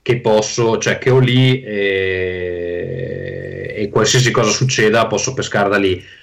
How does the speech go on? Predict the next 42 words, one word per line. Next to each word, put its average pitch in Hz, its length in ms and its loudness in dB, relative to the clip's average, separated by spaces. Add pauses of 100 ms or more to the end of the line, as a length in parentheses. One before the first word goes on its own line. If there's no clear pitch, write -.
(140)
Non 127 280 4
sono 131 180 4
mai 139 120 4
arrivato 127 320 4
ad 123 60 4
avere 110 240 0
diecimila 104 600 -2
euro 98 720 2
puliti 107 840 0 (400)
che - 140 -2
posso 110 280 2
usare 104 240 2
in 101 60 -2
quel 104 160 2
modo 98 240 4
là, 85 300 -2 (580)
però 127 520 4
tendenzialmente 127 1040 2
te-, 123 200 -6
tendo 117 300 -2
verso 110 300 -2
quella 104 200 -2
cifra, 98 600 -4
e, 92 220 -8
diciamo, 101 320 0
idealmente. 101 800 0
Quindi 123 220 2
se - 160 0
uno 131 280 6
ha 113 80 4
da 104 120 -2
parte 107 380 0
diecimila 107 600 -2
euro, 123 460 2 (300)
insomma, 98 840 -2
eh, 101 460 2
le, 113 180 -2
le 117 100 2
emergenze, 120 540 4
emergenze 117 540 0
in 117 120 2
genere 110 300 0